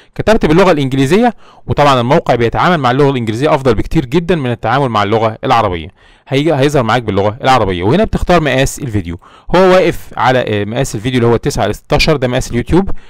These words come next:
وهنا كده مقاس الريلز لو حضرتك عايز ستاشر، تسعة إلى ستاشر أو ستاشر إلى تسعة، وهنا واحد إلى واحد ده مقاس الانستجرام. لو ضغطنا كده عليه كده احنا دلوقتي واقفين على مقاس الانستجرام، وهنا طبعًا المقاسات مكتوبة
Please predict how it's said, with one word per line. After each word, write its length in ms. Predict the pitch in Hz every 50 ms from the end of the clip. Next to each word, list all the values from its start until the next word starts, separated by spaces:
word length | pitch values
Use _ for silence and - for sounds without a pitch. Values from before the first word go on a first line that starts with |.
| - - -
وهنا 220 | - 127 151 165
كده 280 | 143 - 151 139 135 123
مقاس 360 | 107 107 120 131 123 - -
الريلز 540 | - 135 117 113 135 160 170 165 - - - - 147 165 -
لو 160 | - - -
حضرتك 260 | - - 120 110 -
عايز 440 | 101 110 127 123 107 90 - - - _ - - -
ستاشر، 540 | - - 127 - _ - 127 123 - -
تسعة 300 | - - 143 127 - 110
إلى 80 | 101 101
ستاشر 460 | 92 98 - - 135 135 - 170 170
أو 80 | 135 107
ستاشر 280 | - - 127 113 -
إلى 80 | 101 101
تسعة، 300 | 113 139 - 180 196 190 - - - - - -
وهنا 260 | - 151 175 190 175
واحد 260 | 180 190 185 - 147
إلى 140 | 131 135 123
واحد 280 | 127 147 156 - 135
ده 100 | 110 127
مقاس 380 | 123 123 120 131 127 - - -
الانستجرام. 580 | 143 123 127 127 - - 117 95 95 87 82 85 _ _ _ _ _ _
لو 100 | - 107
ضغطنا 300 | 104 - 107 139 - 120
كده 180 | 104 - 120 117
عليه 220 | 156 214 175 214 214 - - - _ _ _ _ _ _ _ _ _ _ _ _ _ _ _ -
كده 140 | - - 196
احنا 140 | 185 - 147
دلوقتي 240 | 135 139 147 - 151
واقفين 300 | 123 123 139 - 139 131
على 160 | 123 120 117
مقاس 420 | 104 117 120 123 127 - - - -
الانستجرام، 540 | 127 117 117 117 - - 104 110 123 147 160
وهنا 180 | 151 139 135 127
طبعًا 260 | - 135 139 127 110
المقاسات 420 | 101 98 104 107 - - 147 143
مكتوبة 360 | 135 - - 143 139 139 143